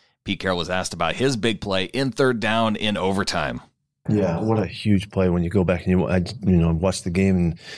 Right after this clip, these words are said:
Speaker 2: the impact of that play was, it was monstrous, you know, uh,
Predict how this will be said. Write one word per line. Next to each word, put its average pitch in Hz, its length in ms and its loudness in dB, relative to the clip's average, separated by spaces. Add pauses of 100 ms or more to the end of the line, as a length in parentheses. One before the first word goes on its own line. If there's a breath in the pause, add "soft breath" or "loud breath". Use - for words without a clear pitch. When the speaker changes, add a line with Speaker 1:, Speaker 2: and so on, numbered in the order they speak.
Speaker 2:
the 202 140 0
impact 190 420 0
of 90 100 2
that 92 200 0
play 92 220 2
was, 85 340 0 (180)
it 90 420 2
was 85 280 -2 (760 loud breath)
monstrous, 98 640 0
you 98 80 2
know, 90 240 4
uh, 87 360 0